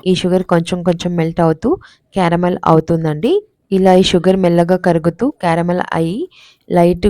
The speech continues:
గోల్డెన్ కలర్ వచ్చే వరకు ఈ షుగర్‌ని క్యారమెల్ చేసుకోవాలి. ఫ్లేమ్‌ని లో ఫ్లేమ్‌లో పెట్టుకొని మనం ఈ షుగర్‌ని క్యారమెల్ చేసుకోవాలండి. లేకపోతే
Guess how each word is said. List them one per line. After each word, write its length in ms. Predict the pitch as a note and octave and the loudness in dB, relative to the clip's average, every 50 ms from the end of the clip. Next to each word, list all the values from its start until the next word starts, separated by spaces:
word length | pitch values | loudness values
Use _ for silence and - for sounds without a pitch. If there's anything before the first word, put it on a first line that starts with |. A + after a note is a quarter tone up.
| F3+ E3 | -2 2
గోల్డెన్ 380 | E3 F3 E3+ E3+ E3+ F3+ F3+ E3+ | 4 4 4 4 4 0 -2 -2
కలర్ 240 | F3+ E3+ E3+ E3+ | 0 0 2 2
వచ్చే 240 | E3+ D#3+ - - F3+ F3 | 2 0 0 0 0 0
వరకు 320 | E3+ E3 D#3+ - - C#4 D#4+ - - | 0 0 -2 -2 -2 -2 -2 -2 -2
ఈ 120 | - F3+ F3 | -4 -4 -2
షుగర్‌ని 380 | - - E3+ E3+ F3 F3 G3+ | -2 -4 -2 -2 -2 -2 -2
క్యారమెల్ 460 | - - F3 D#3+ E3 E3 E3 D#3+ E3 E3 - | -4 -4 -4 -4 -4 -4 -4 -4 -4 -6 -4
చేసుకోవాలి. 640 | - E3 D#3+ - - - D3+ D3+ C#3+ C#3+ D3+ G3+ C#4+ F#4+ - - - - - _ _ _ _ - _ _ | -4 -4 -4 -4 -6 -8 -6 -4 -4 -4 -4 -4 -4 -6 -6 -10 -20 -20 -20 _ _ _ _ -20 _ _
ఫ్లేమ్‌ని 460 | - - - G3+ F#3+ F3+ F#3 F#3+ F#3+ G3 | -18 -6 0 2 4 4 4 6 4 4
లో 140 | F#3 F3+ F3 F3 | 6 6 6 6
ఫ్లేమ్‌లో 340 | E3+ - F3+ F3+ F3+ F#3 | 4 2 -2 0 2 2
పెట్టుకొని 440 | F3 F3+ F3+ - - - E3+ G3+ A#3 C4 A#3+ - | 2 2 -2 -2 -2 -4 -4 -4 -4 -6 -8 -8
మనం 220 | - F3+ F3+ F3+ - - | -8 -6 -6 -6 -8 -6
ఈ 120 | - F3+ | -8 -8
షుగర్‌ని 380 | E3+ - F3+ E3 F3+ F3 F#3 F3+ | -6 -6 -2 -2 0 -2 -2 -4
క్యారమెల్ 460 | - F3+ E3 D#3 D#3+ E3 E3 D#3+ D#3 | -2 -2 0 0 0 -2 -2 -4 -2
చేసుకోవాలండి. 680 | - D#3+ D#3 - - - D#3 D3+ D3+ D3 C#3+ E3 A3+ D#4 - - - | -2 -2 -2 -2 -2 -2 -2 0 0 -2 -4 -6 -8 -8 -10 -8 -6
లేకపోతే 520 | F3+ E3+ F3 - E3 D#3+ E3 - - A#3+ | -6 -6 -6 -8 -4 -4 -4 -2 -2 -6